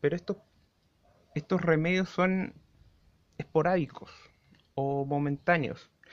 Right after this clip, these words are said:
Te pueden alivianar del dolor, pero solo el síntoma, no la causa. Y te invito siempre a que cada vez que tengas un dolor, analiza la causa.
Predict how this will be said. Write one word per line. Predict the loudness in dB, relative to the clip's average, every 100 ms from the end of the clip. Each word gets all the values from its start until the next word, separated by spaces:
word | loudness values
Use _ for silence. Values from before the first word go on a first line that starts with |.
| -10 -2
Te | 4
pueden | 4 4
alivianar | 4 2 4 4 4 0
del | -2 -4
dolor, | -4 -6 -10 -16 _ _ _ _ _ _ _ _ _ -10 -2
pero | -2
solo | 2 4 4
el |
síntoma, | 2 -2 -2 -2 -8 -8 -10
no | -4
la | -2 0
causa. | 0 0 -4 -18 -20 -20 _ _ -20 -20 -20 _ _ _ _ _ -20 -20 _ -20 _ -20 -20 -12
Y | -4
te | -2
invito | -2 -4 -4
siempre | -4 -4 -2 -4
a | -2
que | -2 -2 -4 _ _ _ _ -16 -2
cada | 2 2
vez | 0
que | -2
tengas | -2 0 0 -2 -4
un | -4 -2
dolor, | 0 -2 -4 _ _ _ _ 0
analiza | 2 2 0 0
la | 0
causa. | 2 0 -2 -12 -18